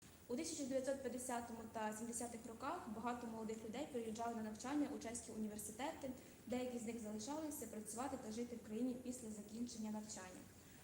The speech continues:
Уже після розпаду соціалістичного блоку в тисяча дев'ятсот вісімдесят дев'ятому році Чехія стала більш відкритою для мігрантів, включаючи мусульман з різних країн, які шукали кращих економічних можливостей та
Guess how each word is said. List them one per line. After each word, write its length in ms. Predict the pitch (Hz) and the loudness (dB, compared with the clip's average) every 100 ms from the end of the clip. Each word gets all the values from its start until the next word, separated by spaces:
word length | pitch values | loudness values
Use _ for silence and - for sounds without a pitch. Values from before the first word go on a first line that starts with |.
| - | -10
Уже 180 | 233 247 | -2 0
після 300 | 349 320 262 | 2 2 4
розпаду 480 | 262 277 247 220 233 | 4 4 2 0 2
соціалістичного 840 | 240 233 226 240 262 - 240 240 | 0 0 0 0 0 0 2 2
блоку 420 | 208 226 285 - 254 | 2 4 4 4 -2
в 120 | - | 0
тисяча 320 | 247 254 240 | 0 0 -2
дев'ятсот 400 | 214 226 247 240 | -2 -2 0 0
вісімдесят 500 | 233 214 233 - 220 | -2 -4 -4 -4 -2
дев'ятому 500 | 226 220 214 214 214 | 0 0 0 0 2
році 300 | 262 - 247 226 | 2 2 0 -2
Чехія 320 | 240 269 240 | 0 0 0
стала 320 | 233 226 233 220 196 | -2 0 0 0 0
більш 200 | 247 - | 0 0
відкритою 440 | 247 240 220 220 | 0 0 0 0
для 300 | 214 208 208 | -2 -2 -4
мігрантів, 460 | - 214 262 - 311 - - - | -2 0 2 0 -4 -6 -12 -6
включаючи 520 | - 247 247 240 - | 0 2 4 4 2
мусульман 600 | 220 226 226 220 233 285 | 0 0 0 0 2 2
з 320 | 240 214 214 208 | 2 2 2 2
різних 340 | 208 208 214 | 0 0 -4
країн, 320 | 208 240 311 | 0 2 4
які 180 | 247 - | 4 2
шукали 420 | - - 220 220 | -4 -2 -2 -2
кращих 360 | 214 214 240 226 - | 0 -2 -2 -4 -2
економічних 500 | 220 220 240 - - | 0 2 2 -2 -4
можливостей 540 | 208 214 262 302 - 214 | -4 0 0 0 -2 -4
та 320 | 214 208 214 | 0 0 0